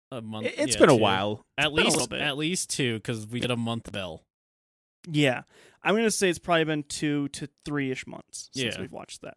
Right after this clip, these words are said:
Speaker 3: first one. Uh, so, yeah, I'm gonna read the back of the box real quick 'cause I think that's just fine. After visiting twenty fifteen, Marty McFly must repeat his visit to nineteen fifty-five to prevent disastrous changes to nineteen eighty-five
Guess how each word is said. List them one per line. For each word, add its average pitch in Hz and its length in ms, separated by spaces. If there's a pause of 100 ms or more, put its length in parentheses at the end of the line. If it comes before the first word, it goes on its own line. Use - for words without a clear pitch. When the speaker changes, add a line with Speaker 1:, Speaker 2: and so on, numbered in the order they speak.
Speaker 3:
first - 300
one. - 220 (840)
Uh, 123 840 (440)
so, 226 300
yeah, 403 180
I'm 156 140
gonna 302 100
read 175 140
the 143 40
back 143 140
of 143 60
the 131 40
box 135 220
real 151 80
quick 170 180
'cause 147 120
I 131 80
think 131 160
that's 123 120
just - 140 (320)
fine. 139 280 (1300)
After 254 220
visiting 190 340
twenty 165 220
fifteen, 151 360
Marty 147 260
McFly 147 440
must 139 240
repeat 156 540 (160)
his 139 160
visit 135 320
to - 80
nineteen 135 320
fifty-five 135 460
to - 60
prevent 135 280
disastrous 139 480
changes 131 380
to - 80
nineteen 135 280
eighty-five 131 520